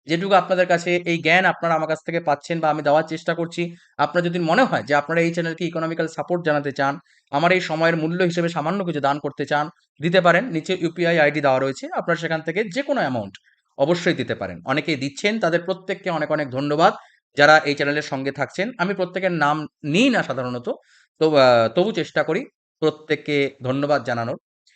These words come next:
তো আমি এখানেই শেষ করব আজকের এই লাইভ স্ট্রিমটা। কেমন লাগলো অবশ্যই নিচে কমেন্ট করবেন। WhatsApp-এর লিংক দেওয়া রয়েছে আমার,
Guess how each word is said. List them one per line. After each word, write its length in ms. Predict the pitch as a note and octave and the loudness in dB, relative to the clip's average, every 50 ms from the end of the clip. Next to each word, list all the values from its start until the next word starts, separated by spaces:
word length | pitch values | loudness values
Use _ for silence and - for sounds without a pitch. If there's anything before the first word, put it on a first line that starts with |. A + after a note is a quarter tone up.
| _ _ _ _ - | _ _ _ _ 4
তো 340 | F3 F3+ F3+ F3+ F3+ F3+ - - - _ - - - - B2 A#2 _ _ _ | 6 6 8 8 6 4 2 0 -8 _ -20 -20 -20 -20 -20 -20 _ _ _
আমি 200 | - D3+ F#3+ A3 | -2 0 2 2
এখানেই 240 | G3+ F#3 A3+ A#3+ B3 | 2 2 2 0 2
শেষ 220 | A#3 - A3 G#3+ - | 2 2 0 0 2
করব 280 | - A3+ G#3 G3 - - _ - | 0 0 0 0 -2 -6 _ -4
আজকের 340 | F3 D#3+ E3+ - F#3 E3+ | -4 -4 -2 -2 -2 0
এই 180 | E3+ E3 E3 E3 | 0 0 0 -2
লাইভ 220 | C#3 D3 C#3+ C#3+ | 0 2 2 2
স্ট্রিমটা। 400 | C#3+ - - D3 C#3 B2+ B2+ E3+ - - _ _ _ _ _ _ - | 0 -2 -6 -6 -6 -6 -6 -8 -10 -10 _ _ _ _ _ _ -2
কেমন 260 | D3+ D#3 E3+ F3+ F#3+ | 0 2 2 2 2
লাগলো 440 | F3+ F3 E3+ D3+ D3 E3 - - - | 2 2 2 0 -2 -6 -8 -6 -4
অবশ্যই 300 | - C#3 C#3 C#3+ - E3+ | -4 -2 -2 -4 -4 -6
নিচে 180 | E3 D#3 E3 E3 | -6 -4 -6 -4
কমেন্ট 320 | - D3+ D3+ D#3+ E3 E3+ | -4 -2 -2 -2 -4 -4
করবেন। 320 | E3+ E3+ D#3+ D#3 F3+ G3+ B3 - _ _ _ _ _ _ _ - | -4 -4 -2 0 -2 -2 -4 -6 _ _ _ _ _ _ _ 4
WhatsApp-এর 580 | D3+ F3+ G3+ G3 - A3 G#3 G#3+ G#3 G#3 G#3 | 6 6 6 6 4 0 2 4 4 4 4
লিংক 300 | G3 F3 E3 G3 G#3 F3+ | 2 2 0 0 -2 0
দেওয়া 220 | - F3+ E3+ E3+ F3+ | 2 4 4 6 6
রয়েছে 260 | F3+ F3 E3+ E3+ F#3+ | 4 4 2 0 -2
আমার, 240 | E3+ D3+ D3+ D#3+ | -2 -2 -2 -2